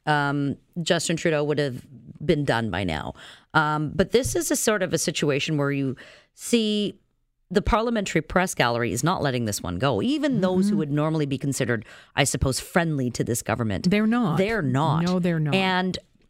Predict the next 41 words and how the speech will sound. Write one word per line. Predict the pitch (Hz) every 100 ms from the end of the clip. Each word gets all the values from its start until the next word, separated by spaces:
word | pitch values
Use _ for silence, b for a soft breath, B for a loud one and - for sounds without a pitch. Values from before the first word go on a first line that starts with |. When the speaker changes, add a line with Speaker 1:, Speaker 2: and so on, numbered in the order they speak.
| -
Speaker 1:
I |
think | 247 330 370 -
part | - 247 254
of | 202
this | 175 165 - -
narrative | 180 185 190 185 147
that | 156
I've | 143 147 -
found | - 165 139 131
quite | - 165
troubling | - 147 156 147
over | 131
the | 135
course | - 123 131
of | 120
the | 131
last | 135 127 - B B B
sort | - 185
of | 160
seventy-two | 185 160 156 -
hours | 143 147 131 135
is | 123 - B B
Jody | - 285 339
Wilson-Raybould | 233 214 220 185 165 147 135 131 -
has | 156 139 135
been | - 139 135 135
muzzled | 135 120 - 67 - -
because | 151 - 143 123
she | - 190 156
Speaker 2:
Mm. |
Speaker 1:
has | 196 127
now | 156 147 139
said, | - 139 135 131 B B -
"I | 156 160
have, | 156 143 147 b b b
um, | - 139 127 131 -
the | 175
confidentiality | - 175 160 160 151 156 131 131 131
between | 120 123 - 123 127
solicitor | 123 117 - -
client." | - - 107 - -